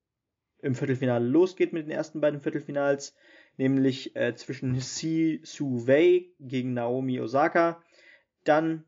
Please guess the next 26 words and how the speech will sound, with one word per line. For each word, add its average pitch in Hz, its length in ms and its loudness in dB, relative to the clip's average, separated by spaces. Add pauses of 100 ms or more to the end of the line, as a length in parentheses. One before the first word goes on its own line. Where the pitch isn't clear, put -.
(120)
äh, 120 200 -2
Serena 147 540 2
Williams 160 560 4
in 120 180 -10
einem, 120 480 -4
ja, 139 200 0
vielleicht 156 320 2
sogar 165 180 4
schon 147 160 -4
vorgezogenen 160 560 2
Endspiel 160 380 -2
gegen 143 180 -2
Simona 143 400 -2
Halep, 147 380 2 (520)
zwei - 260 0
absolute 143 800 0 (680)
Größen 147 480 6
im 131 320 -4 (140)
Damentennis, 135 640 -6
und 135 300 -4
dann 147 140 4
am 143 100 2
Mittwoch 147 440 2 (160)
Ashley 143 480 2
Barty 143 600 2
gegen, 127 500 -4